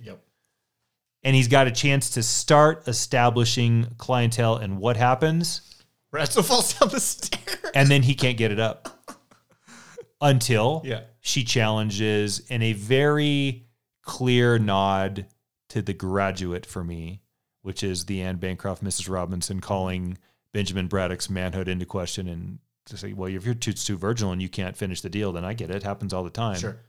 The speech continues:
Speaker 2: She calls him gay.
Speaker 1: Mm-hmm.
Speaker 2: And he's like, "Oh, I'll show you gay."
Speaker 1: Mm-hmm.
Speaker 2: That's where it gets even weirder, though. Okay, he's getting ready to mount her, and she kinda takes over. And if you watch the way that plays out,
Speaker 1: Yeah.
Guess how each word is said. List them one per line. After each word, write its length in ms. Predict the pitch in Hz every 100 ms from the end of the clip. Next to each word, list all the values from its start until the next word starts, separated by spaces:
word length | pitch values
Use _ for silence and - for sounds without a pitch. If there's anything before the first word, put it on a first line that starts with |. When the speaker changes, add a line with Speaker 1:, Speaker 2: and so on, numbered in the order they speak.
| _ _ _ _ -
Speaker 2:
She 120 | 165
calls 220 | 185 208
him 60 | 185
gay. 420 | 117 160 - 92
Speaker 1:
Mm-hmm. 280 | 117 117 104 95 _ _ _ _ _ _ _ _ _ _ -
Speaker 2:
And 100 | 113
he's 120 | 107
like, 160 | 101 110
"Oh, 160 | 170
I'll 80 | 151
show 200 | - 170
you 180 | 143 120
gay." 460 | 120 139 92 90 113
Speaker 1:
Mm-hmm. 320 | 101 104 95 - _ _ _ _ _
Speaker 2:
That's 240 | 120 120 -
where 120 | 98
it 80 | 95
gets 160 | 92
even 240 | 101 87 82
weirder, 260 | 98 90 85
though. 220 | 85 -
Okay, 280 | 117 110 90
he's 180 | 104 95
getting 200 | 113 107
ready 200 | 104 101
to 100 | 104
mount 260 | 113 113
her, 340 | 123 117 117 - _ -
and 100 | 110
she 240 | - 143
kinda 340 | 156 - 139 135
takes 360 | - 117 117 107
over. 260 | 117 90
And 120 | 90
if 140 | 95 -
you 100 | 107
watch 420 | 95 98 131 -
the 80 | 113
way 160 | 101
that 220 | 110 104 -
plays 260 | 104 95
out, 320 | 92 113 151 -
Speaker 1:
Yeah. 140 | 101